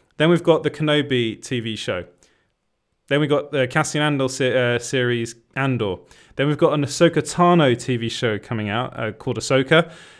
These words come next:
And then a live action, another live action kind of spin-off from The Mandalorian called Rangers of the New Republic.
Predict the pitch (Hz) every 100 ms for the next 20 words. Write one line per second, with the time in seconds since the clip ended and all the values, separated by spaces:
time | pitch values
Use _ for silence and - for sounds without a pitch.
0 | _ 127 147 143 147 156 151 151 - 139
1 | 147 151 143 139 135 117 - 135 123 135
2 | 120 - - 147 135 135 127 123 123 131
3 | 127 - 113 127 135 117 120 120 110 104
4 | - 160 165 160